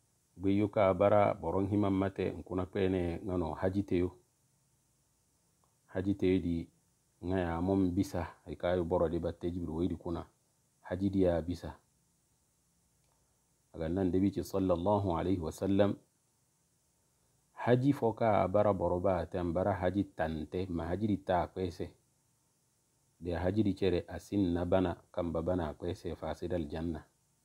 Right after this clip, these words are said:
Hay ka a, a yara ka hima boro ma kokari ka tajibir waydi kuna. Nga no, boro ma cay fo kan na layya te, na Maimuna dummu. Da ya war ka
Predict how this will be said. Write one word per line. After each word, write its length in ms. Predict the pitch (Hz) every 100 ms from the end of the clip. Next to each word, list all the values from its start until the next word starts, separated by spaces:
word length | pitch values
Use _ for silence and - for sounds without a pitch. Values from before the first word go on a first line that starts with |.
| _ _ _ _ _ _ _ _ _ _ _ _ _ _ _ -
Hay 100 | 90
ka 120 | 90 101
a, 180 | 104 92 85 -
a 60 | 87
yara 260 | 82 92
ka 120 | 92
hima 280 | 107 104 98
boro 380 | 85 87 92 98
ma 160 | 104 98
kokari 520 | - 80 - 92 98
ka 100 | - 101
tajibir 360 | 95 95 87
waydi 260 | 87 101 98
kuna. 340 | - 92 95 120 _ _ _ _ _ _ _ _ _ _ _ _
Nga 140 | 80 82
no, 400 | 82 87 123 - _ _ -
boro 160 | 80 80
ma 120 | 85
cay 200 | 82 80
fo 120 | 76
kan 180 | - 87 82
na 100 | 85
layya 400 | 87 92 98 90
te, 160 | 95 95 _ _ _ _ _ _ -
na 100 | 87
Maimuna 380 | 80 78 76 78
dummu. 360 | 95 123 123 123 _ _ _ _ _ _ _ _ _ _ _ _ _ _ _ _ _ _ -
Da 60 | 80
ya 80 |
war 200 | 76 76
ka 460 | - 92 92 92